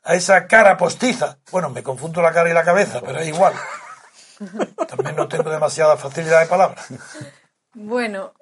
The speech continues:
Speaker 2: otra pregunta. Dice, ¿aceptaría una entrevista en cualquier radio o televisión española independientemente del color político?
Speaker 1: Sí.
Speaker 2: Y la última pregunta dice, ¿qué opinas sobre el sistema fraccionario de reserva bancario?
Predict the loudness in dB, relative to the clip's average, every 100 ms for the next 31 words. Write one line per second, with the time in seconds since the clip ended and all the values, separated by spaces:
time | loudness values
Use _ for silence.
0 | -20 _ _ -10 -4 -2 -2 -4 -4 -6
1 | -4 -2 -4 -4 -4 -4 -2 -4 -6 -4
2 | -4 -4 -8 -4 -4 -4 -2 -2 -2 -6
3 | -4 -4 -4 -4 -6 -8 -10 -12 -12 -10
4 | -6 -6 -6 -4 -4 -6 -10 -10 -10 -10
5 | -10 -10 -12 -12 -12 -12 -8 -6 -8 -8
6 | -12 -12 -16 -8 -8 -10 -8 -2 0 -2
7 | -12 _ _ _ _ _ _ _ _ _
8 | _ _ _ _ _ _ _ _ -10 -6
9 | -6 -8 -10 -8 -8 -8 -8 -8 -10 -12
10 | -8 -8 -6 -8 -8 -6 -8 -6 -8 -10
11 | -12 -8 -6 -6 -6 -6 -6 -6 -12 -10
12 | -4 -6 -6 -8 -8 -8 -8 -8 -8 -6
13 | -6 -8 -6 -6 -6 -10 -14